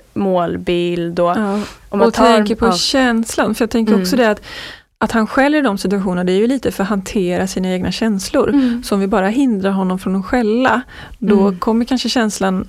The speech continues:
Speaker 2: bara kapslas in. Det blir som en tryckkokare som
Speaker 1: Mm.
Speaker 2: måste ta vägen någonstans. Så att det vill ju
Speaker 1: Exakt.
Speaker 2: till att man jobbar med själva grund-, eh, ja, grundkänslan i
Speaker 1: Mm.
Speaker 2: situationerna snarare än själva skallet,
Speaker 1: Exakt,
Speaker 2: tänker
Speaker 1: och
Speaker 2: jag.
Speaker 1: när han skällde för att han blev glad,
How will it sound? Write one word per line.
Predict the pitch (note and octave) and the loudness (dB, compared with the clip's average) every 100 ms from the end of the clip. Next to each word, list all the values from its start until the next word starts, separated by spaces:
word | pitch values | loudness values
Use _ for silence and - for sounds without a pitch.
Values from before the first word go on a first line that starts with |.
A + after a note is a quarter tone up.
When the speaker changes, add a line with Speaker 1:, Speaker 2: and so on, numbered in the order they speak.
| - | -8
Speaker 2:
bara | - - A3 G3 F#3+ | -8 -4 -2 0 0
kapslas | G3+ G3 G3 F#3+ | -4 -4 -4 0
in. | G#3 | 0
Det | F#3+ | 0
blir | G3 | -2
som | F#3+ F#3 | 0 -2
en | |
tryckkokare | F#3+ G#3+ G3+ - - A#3 A3 - A#3 | 0 -2 -2 -6 -2 -2 -2 0 2
som | A3+ | 2
Speaker 1:
Mm. | G3 | 0
Speaker 2:
måste | G3+ - - | -2 -4 -6
ta | A3+ | -2
vägen | G3 F3+ F3+ F3+ | -2 0 -2 -2
någonstans. | F3+ F#3 - - F#3+ - | -2 -2 -2 -2 -4 -2
Så | F#3 | -2
att | F#3+ - - - - - | -2 -10 -14 -12 -14 -6
det | F#3+ | -2
vill | G3+ | 2
ju | G#3 G#3 | 2 2
Speaker 1:
Exakt. | G#3 | 2
Speaker 2:
till | A#3+ | 2
att | B3 A#3+ | 2 0
man | A3+ | 0
jobbar | A3+ F#3+ F#3 | 0 0 0
med | F#3 | 0
själva | F#3 G3 F3 | -2 -4 -2
grund-, | F3+ G3 G#3+ F#3+ F3+ F#3 | -2 0 0 -2 -2 -2
eh, | F#3 - - - - G#1 - - - - - | -2 -2 -2 -2 -2 -4 -4 -6 -8 -12 -6
ja, | A#3 | -2
grundkänslan | A3 A3 F#3 F#3+ G#3 A#3 A3 | 0 -2 -2 -4 -4 -2 -2
i | |
Speaker 1:
Mm. | G3+ | -2
Speaker 2:
situationerna | F#3+ G#3+ F3+ G3 F3+ F3 F3+ | -2 -4 -2 -2 -2 -2 -4
snarare | - F#3+ F3 F3 F3 - | -2 -2 0 -2 -4 -4
än | F3+ F3 E3+ | -4 -2 -4
själva | F#3 F#3 F3+ | -6 -4 -4
skallet, | F#3 - G#3+ - - - - - - - | -4 -2 0 -2 -4 -8 -14 -14 -14 -12
Speaker 1:
Exakt, | G#3 - A#3+ G#3 | -10 -4 -4 -2
Speaker 2:
tänker | G3 G#3+ | 0 4
Speaker 1:
och | G3+ | 4
Speaker 2:
jag. | F#3+ - | 2 -2
Speaker 1:
när | - G#3+ | -4 -2
han | A3 G3 | -2 -4
skällde | G3+ F#3 F3+ F3+ E3+ | -2 -2 -2 -4 -4
för | - | -6
att | E3+ - | -8 -8
han | D#3 | -10
blev | - - | -8 -12
glad, | E3+ F3+ A3 F#4 - - - | -10 -6 -2 -2 -4 -10 -12